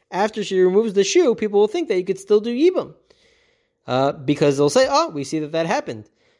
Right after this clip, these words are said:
So in order to prevent that, we'll say, "You know what? If, even if she just spits alone, and even though it's a, according to Rabbi Kiva,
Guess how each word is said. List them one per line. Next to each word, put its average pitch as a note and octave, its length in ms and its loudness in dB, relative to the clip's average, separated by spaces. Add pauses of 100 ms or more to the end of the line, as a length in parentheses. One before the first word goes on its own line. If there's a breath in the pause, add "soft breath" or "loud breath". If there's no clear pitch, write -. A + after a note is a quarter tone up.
So D3 220 2
in D3+ 140 -2
order C4 300 4
to G#3 120 -6
prevent F#3 440 -8
that, E3+ 240 -4
we'll C#3+ 120 -8
say, D3 160 -6
"You D3+ 60 -2
know F3 120 0
what? C#4 220 0
If, F#3 200 -8
even C4+ 240 -6
if G#3+ 100 -4
she G3 140 -12
just E3 200 -12
spits G#3+ 280 -4
alone, G#3 320 2
and D#3+ 100 -6
even A#3+ 140 -4
though F3 100 0
it's C#3 120 -4
a, C3 220 -4 (280 soft breath)
according F#3 200 -4
to D#3+ 80 0
Rabbi C#3 140 -2
Kiva, D#3 580 0